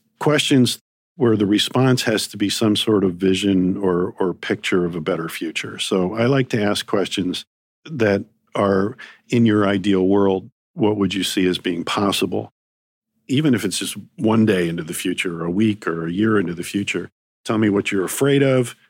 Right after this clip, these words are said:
tell me what you're excited about, and try to give me some sense of what you want. The second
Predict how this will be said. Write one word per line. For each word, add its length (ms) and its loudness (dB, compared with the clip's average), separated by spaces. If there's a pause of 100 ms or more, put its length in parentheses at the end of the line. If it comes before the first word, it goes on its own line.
(160)
tell 140 -2
me 120 2
what 220 0
you're 140 0
excited 420 0
about, 380 0 (440)
and 140 0
try 160 0
to 80 2
give 180 0
me 140 -2
some 340 -2 (300)
sense 380 0
of 240 -4
what 260 -4
you 100 -2
want. 360 -2 (840)
The 60 0
second 580 0